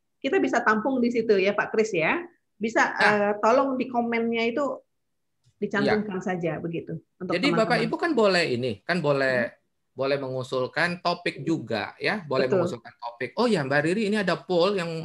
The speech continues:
Speaker 2: eh, kita mohon mereka isi.
Speaker 1: Hmm,
Speaker 2: Ini saya launch
Speaker 1: oke.
Speaker 2: pollnya.
Speaker 1: Boleh.
Speaker 2: Silahkan diisi, Bapak Ibu, luangkan waktu.
Speaker 1: Mm-mm. Boleh langsung sekarang, ya?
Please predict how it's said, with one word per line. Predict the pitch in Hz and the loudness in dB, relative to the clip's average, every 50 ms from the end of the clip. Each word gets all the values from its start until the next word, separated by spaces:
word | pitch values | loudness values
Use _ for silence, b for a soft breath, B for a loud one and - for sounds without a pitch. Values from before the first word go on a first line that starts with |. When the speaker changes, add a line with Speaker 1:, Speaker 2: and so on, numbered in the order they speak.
| 160 139 139 | -12 -12 -8
Speaker 2:
eh, | 143 139 139 135 131 131 127 113 123 | -6 -6 -4 -4 -4 -6 -8 -10 -12
kita | 139 139 143 151 147 | -14 -6 -4 -4 -2
mohon | 143 135 135 151 160 165 151 | -2 -2 -2 -4 -4 -2 -2
mereka | 139 139 131 - | -2 -2 -2 -4
isi. | 123 - 127 117 - - 123 | -6 -6 -6 -8 -6 -4 -2
Speaker 1:
Hmm, | 135 165 | -2 0
Speaker 2:
Ini | 175 165 | -2 -2
saya | - 151 135 131 | -4 -4 -6 -4
launch | 120 120 127 151 180 | -4 -4 -4 -4 -2
Speaker 1:
oke. | 185 214 - | -4 -4 -2
Speaker 2:
pollnya. | - 143 135 135 135 156 185 226 220 - _ _ _ _ _ _ _ _ | -2 -4 -4 -4 -4 -4 -6 -8 -10 -14 _ _ _ _ _ _ _ _
Speaker 1:
Boleh. | _ 196 190 185 | _ 0 2 2
Speaker 2:
Silahkan | 190 208 - 202 202 - _ _ | 2 2 0 -2 -2 -4 _ _
diisi, | 170 165 165 165 - - 151 147 147 214 220 | -16 -14 -14 -14 -10 -10 -10 -10 -8 -8 -4
Bapak | 202 175 160 160 151 | -4 -4 -4 -4 -4
Ibu, | 151 147 180 226 214 - - | -4 -2 -2 -2 -2 -4 -4
luangkan | - 151 147 143 143 143 147 143 | 0 0 2 2 0 -2 -2 -2
waktu. | 135 139 135 - - 233 262 262 - _ _ _ _ _ _ _ | -2 -2 -2 -2 -2 -2 -2 -2 -6 _ _ _ _ _ _ _
Speaker 1:
Mm-mm. | 196 170 165 247 381 381 - - _ _ _ _ _ _ _ _ _ _ _ _ _ | -10 -8 -6 -6 -6 -6 -8 -14 _ _ _ _ _ _ _ _ _ _ _ _ _
Boleh | - 208 214 220 | 2 4 6 6
langsung | 220 214 - - 240 | 6 4 4 0 -2
sekarang, | 220 - 220 208 233 233 | 0 2 2 2 4 2
ya? | 240 269 440 | 2 0 0